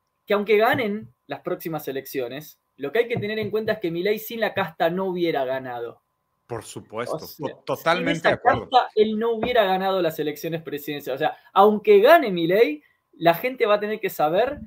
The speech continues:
Speaker 1: que ganó gracias a la casta que él quería
Speaker 2: Tanto criticó,
Speaker 1: combatir.
Speaker 2: ¿no? Que él tanto quería combatir.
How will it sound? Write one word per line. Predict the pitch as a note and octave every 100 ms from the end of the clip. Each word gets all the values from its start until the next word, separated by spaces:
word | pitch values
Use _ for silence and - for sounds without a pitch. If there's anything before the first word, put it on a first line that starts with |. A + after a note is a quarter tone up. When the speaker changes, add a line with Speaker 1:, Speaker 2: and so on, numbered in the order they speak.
| -
Speaker 1:
que | E3
ganó | D#3+ E3+ A3 B3+
gracias | D#3 D#3 - F#3+ D#3+ - - _
a | D3
la | D#3 D3+
casta | B3+ C4 - G#3 D3 -
que | D3+ F3+
él | G#3+ A#3+ _ _
quería | - D#3 F3+ F#3+
Speaker 2:
Tanto | F#3+ - D3+
criticó, | - C3+ G#2+
Speaker 1:
combatir. | G2 F2+ -
Speaker 2:
¿no? | _ _ _ _ _ -
Que | A2+
él | G#2+
tanto | B2 A#2
quería | - A2 G#2+
combatir. | A2+ G2+ G#2 F#2+